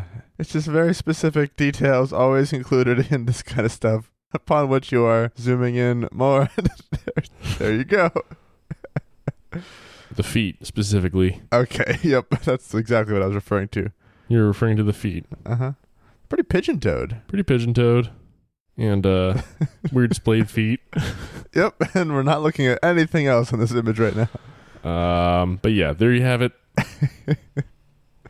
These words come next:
Speaker 2: The Barmanu, or Barmanu, or Barman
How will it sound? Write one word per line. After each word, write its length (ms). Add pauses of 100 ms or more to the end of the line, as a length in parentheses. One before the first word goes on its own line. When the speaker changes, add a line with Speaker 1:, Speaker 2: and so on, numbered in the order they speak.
(460)
Speaker 2:
The 60
Barmanu, 800 (200)
or 140
Barmanu, 720 (520)
or 180
Barman 720